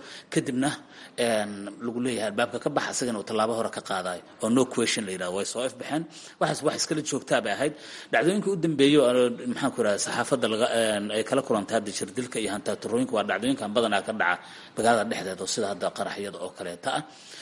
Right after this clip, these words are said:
oo aad moodidba, maxaan ku yidhahdaa, dowladda inay hadda u tafaaxaydatayba wax wariyaaba inuusan goobtaas imaan. Hadduu yimaadana lagula kaco, maxaa yeelay waxyaalaha,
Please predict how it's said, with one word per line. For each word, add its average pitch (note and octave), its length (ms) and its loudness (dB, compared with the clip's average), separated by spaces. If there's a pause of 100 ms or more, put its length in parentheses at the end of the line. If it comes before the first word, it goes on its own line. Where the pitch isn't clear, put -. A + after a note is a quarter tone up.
(160)
oo D3+ 100 4
aad D#3 180 4
moodidba, D#3 540 0
maxaan C#3 280 0
ku - 80 -12
yidhahdaa, A2+ 280 -4
dowladda C3+ 300 -2
inay D3 160 0
hadda C#3 160 -4
u D3+ 60 -6
tafaaxaydatayba B2 960 0 (380)
wax D#3 160 2
wariyaaba C#3+ 380 4
inuusan C3+ 300 -4
goobtaas D3+ 400 2
imaan. G#2 220 -4
Hadduu C#3+ 200 2
yimaadana D3 440 4
lagula A#2 240 0
kaco, F#2 280 -4
maxaa - 200 -8
yeelay G#2 240 -2
waxyaalaha, A#2+ 360 2